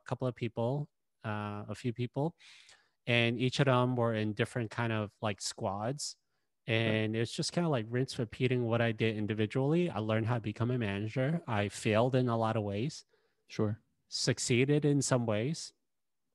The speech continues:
Speaker 1: And, uh, you know, that was really my experience. So I don't know, I'll quickly pause there. I don't know if I'm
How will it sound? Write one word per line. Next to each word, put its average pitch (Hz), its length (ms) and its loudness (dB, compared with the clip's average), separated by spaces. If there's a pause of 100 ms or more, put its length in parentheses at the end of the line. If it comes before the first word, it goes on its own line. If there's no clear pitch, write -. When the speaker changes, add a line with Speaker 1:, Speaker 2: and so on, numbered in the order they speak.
(420)
Speaker 1:
And, 120 400 4
uh, 120 560 6
you 143 120 4
know, 156 120 2
that 160 200 6
was 156 200 4
really 156 220 6
my 131 140 4
experience. - 460 0
So 123 420 4 (380)
I 156 60 4
don't 269 60 8
know, 247 80 10
I'll 120 140 8
quickly 185 380 6
pause 147 320 6
there. 147 120 6
I 180 40 4
don't 214 100 4
know 190 100 8
if 147 100 4
I'm 117 180 4